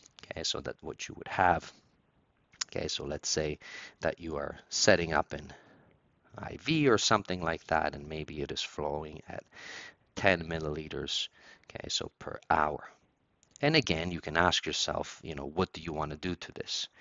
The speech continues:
Okay, maybe you wanna decrease the medication 'cause the patient doesn't need as much. Okay, so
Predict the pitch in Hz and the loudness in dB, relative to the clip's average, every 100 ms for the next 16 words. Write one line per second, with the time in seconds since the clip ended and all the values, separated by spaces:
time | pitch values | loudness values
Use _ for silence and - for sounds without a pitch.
0 | - - - - - 80 78 92 87 82 | -18 -18 -18 -18 -8 -6 0 0 0 -2
1 | 76 71 67 - 120 - 104 98 - 87 | -2 -2 -4 2 2 2 0 2 0 0
2 | 85 80 - 82 - 80 76 73 - 78 | 0 0 0 0 0 -2 -4 -10 -12 -10
3 | 76 - 73 71 - 67 - - 87 113 | -10 -6 -6 -6 -8 -10 -10 -6 2 4
4 | 85 78 78 78 - - - - - - | 4 4 -2 0 -2 -6 -12 -14 -14 -12
5 | - 82 80 73 | -4 0 0 0